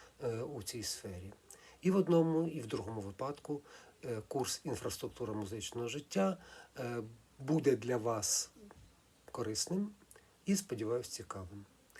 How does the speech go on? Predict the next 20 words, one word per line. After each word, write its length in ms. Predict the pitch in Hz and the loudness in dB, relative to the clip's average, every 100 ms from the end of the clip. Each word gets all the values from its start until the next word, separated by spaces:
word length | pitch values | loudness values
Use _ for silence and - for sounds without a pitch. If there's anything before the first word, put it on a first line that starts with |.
| - - - | -20 -4 4
Ми 80 | 196 | 6
розглянемо 460 | 185 170 160 151 | 8 8 10 8
п'ять 320 | 147 135 113 - | 4 0 0 -2
тем. 220 | 113 127 156 - - - - - - - - - | -4 -4 -10 -20 -20 -20 -20 -20 -20 -20 -20 -18
Спочатку 500 | - - 143 170 - | -2 2 6 6 4
подивимось 640 | - 107 123 110 110 - | -2 0 0 0 -2 0
на 80 | 123 | -2
всю 280 | 107 - 139 | 0 2 2
історію 580 | 117 - 113 104 104 110 - _ - | 0 -2 -2 -2 -2 -4 -12 _ 0
новоєвропейської 1120 | 123 110 104 107 107 110 104 - 110 107 104 - - - - - - - | 2 2 0 -4 -4 -4 -4 -4 -4 -4 -6 -14 -20 -20 -20 -20 -20 -12
музики 560 | 123 113 98 107 - 110 - - - - | -4 -2 -4 -8 -10 -10 -12 -20 -20 -8
з 200 | - - | -2 2
висоти 600 | 127 139 131 131 - 135 | 2 2 2 2 2 -2
пташиного 560 | - - - 135 113 104 | -2 0 2 2 0 -2
польоту 600 | - 98 98 95 - - - - - | -4 -6 -6 -10 -12 -14 -18 -16 0
і 60 | 143 | 6
зрозуміємо, 680 | 156 156 180 170 156 135 | 8 8 6 6 6 4
що 300 | - - 170 | 4 6 6
там 180 | 165 113 | 4 0
відбулося 840 | 113 110 117 113 113 - 113 110 | 0 -2 -2 0 -2 -2 -4 -6